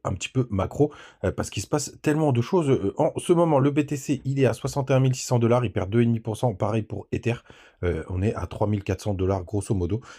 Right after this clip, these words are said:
B N B qui fait, euh, à peu près la même chose. On a Missile Sol Sol qui pousse huit pour cent ce matin.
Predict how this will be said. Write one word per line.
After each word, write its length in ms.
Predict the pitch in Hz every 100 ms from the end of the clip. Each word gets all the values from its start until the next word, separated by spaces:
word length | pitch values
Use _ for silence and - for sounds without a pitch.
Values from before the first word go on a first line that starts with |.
| _
B 80 | -
N 120 | 95
B 120 | 90 110
qui 180 | -
fait, 260 | 90 113 107
euh, 180 | 92 92
à 60 |
peu 120 | - 101
près 120 | 123
la 100 | 104
même 120 | 101
chose. 160 | - 135
On 100 | 90
a 80 |
Missile 320 | 92 131 143 135
Sol 180 | 139
Sol 160 | 127 139
qui 140 | 127
pousse 220 | - 95 -
huit 180 | 160
pour 180 | - 127
cent 140 | - 127
ce 140 | 147
matin. 280 | 123 104